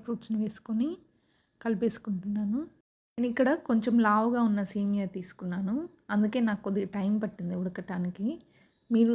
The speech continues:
సన్నగా ఉండే సేమియాని తీసుకుంటే ఫాస్ట్‌గా అయిపోతుంది. ఇంతేనండి, చాలా సింపుల్గా పాలు విరగకుండా ఇదే ప్రాసెస్‌లో మీరు బెల్లంతో చేసిన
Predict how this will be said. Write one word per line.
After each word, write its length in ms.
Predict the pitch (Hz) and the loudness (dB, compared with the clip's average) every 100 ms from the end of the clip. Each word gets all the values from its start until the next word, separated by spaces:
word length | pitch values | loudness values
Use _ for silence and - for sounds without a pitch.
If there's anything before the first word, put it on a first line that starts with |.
| 233 | 2
సన్నగా 340 | 214 208 240 254 | 0 2 2 2
ఉండే 160 | 233 214 214 | 2 0 -2
సేమియాని 400 | 196 202 196 185 | -2 0 -2 -2
తీసుకుంటే 500 | 190 - 180 180 208 294 349 _ _ _ _ - | -4 -8 -6 -6 -4 -8 -10 _ _ _ _ -2
ఫాస్ట్‌గా 420 | 196 202 220 202 | -2 -2 -2 0
అయిపోతుంది. 680 | 180 185 180 - 196 180 214 285 _ _ - 214 | 0 -2 -10 -8 -4 -2 -2 -4 _ _ -4 2
ఇంతేనండి, 640 | 233 233 233 185 196 180 254 - - | 4 4 2 2 0 0 -2 -6 -8
చాలా 300 | 208 190 208 208 | -2 0 0 0
సింపుల్గా 540 | 190 190 208 190 185 185 - - | 0 0 0 0 0 -4 -10 -4
పాలు 260 | 190 196 202 202 | 2 4 4 4
విరగకుండా 560 | 190 196 190 180 180 180 - - | 0 -2 -4 -2 -2 -4 -6 0
ఇదే 140 | 208 226 233 | 4 4 4
ప్రాసెస్‌లో 600 | 214 202 - 190 - 233 285 | 0 -2 -4 -8 -4 -2 0
మీరు 180 | 220 190 | 2 2
బెల్లంతో 460 | 190 196 208 208 208 196 | 2 2 2 0 0 -2
చేసిన 320 | 190 190 208 | -4 -2 -4